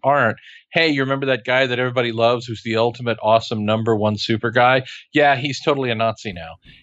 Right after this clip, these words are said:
If you're trying to avoid that, I feel like paying three ninety-nine to make sure that Clevenger and Company can keep making cool stories where they don't screw you over like that is a good thing. So at three ninety-nine, yeah,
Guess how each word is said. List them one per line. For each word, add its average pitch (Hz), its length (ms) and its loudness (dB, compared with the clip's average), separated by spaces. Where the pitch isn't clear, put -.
If 151 160 -2
you're 220 80 -2
trying 233 260 0
to 165 120 2
avoid 143 400 -4
that, 92 220 -4
I 107 120 4
feel 127 300 -2
like 107 280 0
paying 123 260 -2
three 123 240 -6
ninety-nine 104 720 2
to 107 120 -8
make 98 220 0
sure 104 280 2
that 92 160 -4
Clevenger 98 480 0
and 90 120 -2
Company 90 520 -2
can 113 240 0
keep 156 240 -4
making 113 520 -4
cool 107 200 -2
stories 101 560 0
where 104 100 0
they 98 140 0
don't 127 340 0
screw - 240 -2
you 85 160 -2
over 82 180 -4
like 80 280 -4
that 85 300 2
is 117 100 4
a 123 60 6
good 113 200 2
thing. 123 380 2
So 90 440 -4
at 196 200 2
three 220 200 0
ninety-nine, 208 640 0
yeah, 110 380 0